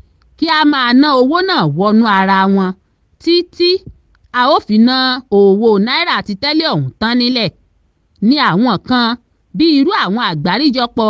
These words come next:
ẹgbẹ́ òṣèlú yìí, ṣe ń sọ ní tiwọn pé kí wọn ó má ṣe sún ọjọ́ kẹwàá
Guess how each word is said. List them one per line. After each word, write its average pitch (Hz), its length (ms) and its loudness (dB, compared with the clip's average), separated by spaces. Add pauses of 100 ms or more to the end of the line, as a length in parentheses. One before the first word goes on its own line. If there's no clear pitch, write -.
(160)
ẹgbẹ́ 226 400 -2
òṣèlú 220 500 -2
yìí, 180 260 0 (560)
ṣe - 200 -6
ń 277 140 0
sọ - 260 -4
ní 262 140 2
tiwọn 220 380 -2
pé 277 180 -6 (720)
kí 302 160 0
wọn 294 200 4
ó 339 120 2
má 392 160 -2
ṣe 247 180 -2
sún 277 220 -2
ọjọ́ 233 360 -2
kẹwàá 160 460 -4